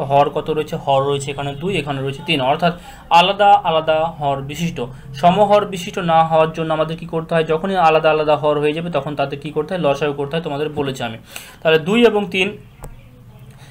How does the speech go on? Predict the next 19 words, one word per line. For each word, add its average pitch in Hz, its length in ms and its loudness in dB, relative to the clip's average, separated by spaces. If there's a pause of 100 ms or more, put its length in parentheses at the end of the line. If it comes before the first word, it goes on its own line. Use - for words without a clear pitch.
(140)
এদের 202 260 4
লসাগু 185 420 2
করলে 180 280 -2
কি 175 140 -2
হয় 175 160 4
বলো 165 180 2
তো? 220 140 -2
দুই 185 220 -2
এবং 175 260 0
তিন, 196 160 -6
এদের 160 260 -4
কিন্তু 170 240 -6
কোনো 165 220 -6
সাধারণ 151 340 -2
সংখ্যা 151 260 -8
দিয়ে 180 160 -8
ভা-, 151 260 -12 (560)
আহ, 135 240 2 (160)
ভাগ 147 200 2